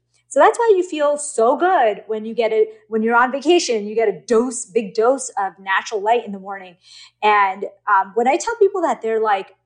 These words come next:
really shocked. Like, so many people, uh, have messaged me and say, "Well, I live in a place that's really, you know, hard to get outside, or it's,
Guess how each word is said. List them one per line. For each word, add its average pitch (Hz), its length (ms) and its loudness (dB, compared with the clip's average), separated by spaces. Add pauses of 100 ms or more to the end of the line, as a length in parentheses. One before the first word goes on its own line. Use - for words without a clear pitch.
(680)
really 247 220 2
shocked. - 520 -2
Like, 190 200 -10
so - 340 2
many 247 220 -4
people, 214 300 2 (440)
uh, 170 180 2 (100)
have 196 240 -6
messaged 190 420 -6
me 196 100 -20
and 180 80 -20
say, 170 240 -6
"Well, 233 300 0 (320)
I 202 120 -2
live 202 200 -4
in 185 100 -16
a 160 60 -20
place 226 640 0
that's - 340 -16
really, - 320 -20 (300)
you 185 100 -10
know, 170 180 -8
hard 196 340 -4
to 196 80 -16
get 170 120 -6
outside, 254 680 -2
or 180 120 -4
it's, - 320 -12